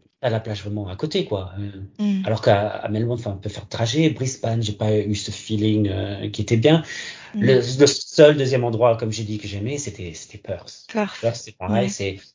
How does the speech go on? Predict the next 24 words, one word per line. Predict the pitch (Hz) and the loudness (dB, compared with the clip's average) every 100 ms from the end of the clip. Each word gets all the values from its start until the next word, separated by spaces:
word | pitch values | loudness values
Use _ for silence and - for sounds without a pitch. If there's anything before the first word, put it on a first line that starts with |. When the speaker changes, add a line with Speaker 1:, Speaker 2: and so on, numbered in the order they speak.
| _ _ | _ _
Speaker 1:
la | 104 104 | 4 4
ville | 104 135 | 4 -2
est | 113 - | -2 -2
très | 107 | -4
petite, | 131 131 185 160 - | -2 -4 -6 -6 -10
mais, | 104 110 113 101 | -4 0 2 2
euh, | 90 90 87 - - - _ | 2 -2 -4 -12 -20 -20 _
mais | 98 | -4
les | 90 | -4
plages | 85 104 98 92 | -4 -4 -4 -6
sont | 87 | -8
exceptionnelles | 87 - 95 - 101 101 92 | -12 -12 -12 -8 -8 -6 -6
là-bas | 92 90 | -6 -4
aussi. | 95 - 123 117 107 | -4 -2 0 0 0
T'as | 82 | -4
le | 82 | -8
coucher | - 113 107 | -6 -4 -2
de | |
Speaker 2:
Mm. | 104 | -2
Speaker 1:
soleil, | 107 104 107 110 107 104 | 0 2 4 4 4 2
c'est, | - 90 87 90 95 | -2 -6 -6 -10 -14
c'est | - - | -16 -14
super | - - 107 95 | -12 -12 -8 -6
beau. | 113 110 | -4 -6